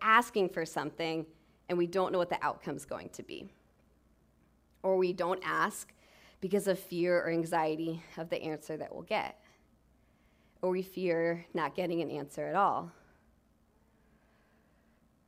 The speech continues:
What does it look like to trust God when he hasn't answered our prayers? Whether we're still waiting or we're hurting 'cause he didn't, we didn't get what we asked for. It looks like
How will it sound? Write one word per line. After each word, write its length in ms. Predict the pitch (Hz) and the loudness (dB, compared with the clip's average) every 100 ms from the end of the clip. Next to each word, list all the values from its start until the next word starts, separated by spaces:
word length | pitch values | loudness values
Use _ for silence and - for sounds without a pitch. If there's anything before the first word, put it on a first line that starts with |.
| _ | _
What 120 | 233 | -4
does 160 | 277 339 | -2 2
it 100 | 370 | 2
look 340 | 240 226 220 | 4 2 2
like 400 | 202 175 165 165 - - - - | 2 4 2 -2 -10 -16 -20 -14
to 120 | - | -10
trust 440 | 185 - 175 - - | -6 0 0 0 -10
God 320 | - - - | -8 -8 -8
when 160 | - 175 | -4 -2
he 140 | 190 | -2
hasn't 400 | 190 170 170 165 | 0 0 0 -2
answered 360 | 165 160 - 156 | -4 -6 -4 -6
our 140 | 135 | -4
prayers? 420 | - 139 - 78 - - - _ _ _ _ _ _ _ _ | -6 -8 -8 -10 -20 -20 -20 _ _ _ _ _ _ _ _
Whether 280 | 175 170 170 | -6 0 2
we're 160 | 165 165 | 2 -2
still 320 | 165 170 156 | -4 -4 -2
waiting 420 | 156 160 208 359 381 - _ _ _ _ | -2 -2 0 -2 -4 -12 _ _ _ _
or 80 | 180 | -2
we're 120 | 180 | -2
hurting 440 | 180 302 202 165 | 0 0 0 -2
'cause 180 | 160 170 | -4 -8
he 100 | 202 | -6
didn't, 320 | 185 190 170 175 - - - | -4 0 -2 -4 -14 -16 -4
we 120 | 220 | 2
didn't 220 | 208 185 | 4 4
get 300 | 180 165 - | 0 -2 -2
what 120 | 151 | -6
we 120 | 147 | -4
asked 400 | 165 190 190 - - | 0 0 -2 -8 -12
for. 260 | 147 151 170 - _ _ _ _ _ _ _ _ _ _ _ _ _ _ | -8 -8 -10 -18 _ _ _ _ _ _ _ _ _ _ _ _ _ _
It 100 | - | -6
looks 300 | 202 294 - | -2 -2 0
like 280 | 349 349 339 | 0 0 -2